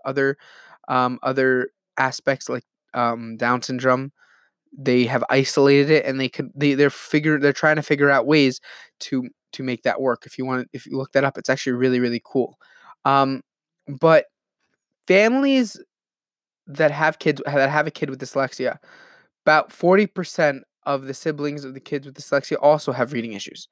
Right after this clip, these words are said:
Um, and forty-nine percent of their parents do too. Um, that's, that's pretty drastic.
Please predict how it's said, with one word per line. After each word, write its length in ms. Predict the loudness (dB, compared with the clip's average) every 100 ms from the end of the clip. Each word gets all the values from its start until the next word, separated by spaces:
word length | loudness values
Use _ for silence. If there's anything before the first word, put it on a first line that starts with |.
| _ _ _ _ _ _
Um, 260 | 0 0 0
and 180 | -4 -4
forty-nine 540 | 2 2 2 2 0 0
percent 440 | -4 0 0 -2 -4
of 160 | -2
their 100 | 0
parents 460 | -2 -2 -2 -2 -6
do 160 | -8 -8
too. 360 | -6 -6 -8 -12 _ _ _ _ _
Um, 380 | 0 0 0 -4 _
that's, 560 | -2 0 0 -2 -6 -2
that's 180 | -2 -4
pretty 320 | -4 0 2
drastic. 800 | 2 2 2 0 -8 -14 -20 -20